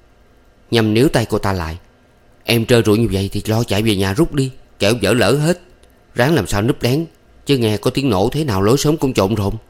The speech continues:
Để anh quay trở lại xem sao." Thắm lập cập hối: "Ừ, anh lại đó coi." Rồi cô ta rên rỉ: "Khổ quá,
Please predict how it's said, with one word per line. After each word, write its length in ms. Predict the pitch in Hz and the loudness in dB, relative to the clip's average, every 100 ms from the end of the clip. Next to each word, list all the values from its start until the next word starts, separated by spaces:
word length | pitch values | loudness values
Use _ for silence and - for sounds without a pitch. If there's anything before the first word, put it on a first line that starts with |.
| _ - - | _ -10 0
Để 100 | 113 | 0
anh 160 | 104 | 2
quay 140 | 104 101 | -2 0
trở 120 | 113 | 0
lại 180 | 92 90 | 0 -2
xem 160 | 107 | -4
sao." 240 | 104 98 98 - _ _ _ _ _ _ - | -4 -6 -10 -18 _ _ _ _ _ _ -6
Thắm 180 | 117 151 | -2 0
lập 140 | 120 - | 0 -2
cập 180 | - - | -8 -6
hối: 240 | 107 113 139 _ _ _ _ _ _ _ | -2 -4 -4 _ _ _ _ _ _ _
"Ừ, 240 | 139 147 143 - - | -4 -2 -4 -10 -8
anh 180 | 156 147 | -4 0
lại 160 | 127 | 2
đó 200 | 143 185 | 4 4
coi." 380 | 202 160 165 156 - _ _ _ _ _ - | 4 2 2 0 -6 _ _ _ _ _ -2
Rồi 260 | 101 85 | 0 0
cô 160 | - 101 | 0 -2
ta 180 | 104 95 | -2 -4
rên 200 | 104 95 | -4 -2
rỉ: 220 | 98 95 - _ _ _ - - | -4 -4 -8 _ _ _ -20 -20
"Khổ 340 | - 123 123 147 | -12 -4 -2 0
quá, 300 | 160 180 | 0 0